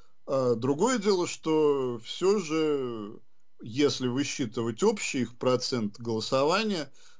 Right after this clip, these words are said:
то и Каван, и Горсуч, э, скорее голосуют, как от них и ожидали, то есть, э, с консервативным блоком. Таким образом, проблемным у нас теперь стал, э, судья Робертс. Не первый раз уже это происходит,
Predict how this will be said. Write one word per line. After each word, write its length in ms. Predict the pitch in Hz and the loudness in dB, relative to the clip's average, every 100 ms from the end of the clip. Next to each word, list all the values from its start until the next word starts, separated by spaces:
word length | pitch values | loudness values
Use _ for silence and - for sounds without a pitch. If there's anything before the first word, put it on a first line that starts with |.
| - | -10
то 400 | - 139 123 117 | 0 4 6 4
и 140 | 113 131 | 2 -2
Каван, 520 | 123 139 127 120 117 | 2 2 4 2 0
и 80 | 117 | -4
Горсуч, 640 | 120 175 214 - 139 - - | 0 2 2 -4 -8 -10 -8
э, 120 | 107 | -6
скорее 440 | 101 - 123 160 170 | -6 2 4 4 2
голосуют, 600 | 131 117 113 - 160 156 | 2 0 0 -2 -4 -4
как 160 | 123 | -2
от 140 | 117 131 | -2 -2
них 200 | 131 131 | -2 2
и 40 | |
ожидали, 540 | 113 110 120 107 82 - - | 2 2 0 0 -2 -10 -14
то 100 | - 104 | -6 -4
есть, 460 | 95 - - - | -6 -10 -14 -8
э, 160 | 98 95 - - - - - 95 | -6 -6 -10 -18 -18 -14 -10 -8
с 500 | - - - 110 98 | -8 -8 2 4 4
консервативным 800 | 101 110 127 135 135 120 92 92 | 2 0 4 4 2 0 -2 -4
блоком. 480 | 98 101 90 - - - - - - | -4 -2 -4 -8 -16 -16 -18 -18 -8
Таким 300 | - 127 160 | -4 0 2
образом, 460 | 190 185 160 151 143 | 4 2 0 -2 -4
проблемным 680 | - 135 135 190 233 208 180 | 0 2 2 2 2 -2 -8
у 40 | 151 | -8
нас 220 | 160 175 | -8 -10
теперь 260 | - 143 | -12 -10
стал, 640 | 123 - 151 165 143 127 113 | -8 0 2 2 0 -4 -6
э, 20 | |
судья 440 | - 123 120 139 | -8 -6 -2 0
Робертс. 480 | 123 90 82 - - | 0 -4 -8 -14 -6
Не 140 | 135 | -4
первый 640 | 156 147 120 107 101 95 95 | 0 2 2 2 0 -2 0
раз 360 | 107 90 - | 2 0 -4
уже 200 | 98 98 92 | -8 -6 -6
это 120 | - | -4
происходит, 760 | 104 110 113 202 240 202 - | 0 0 0 2 4 4 2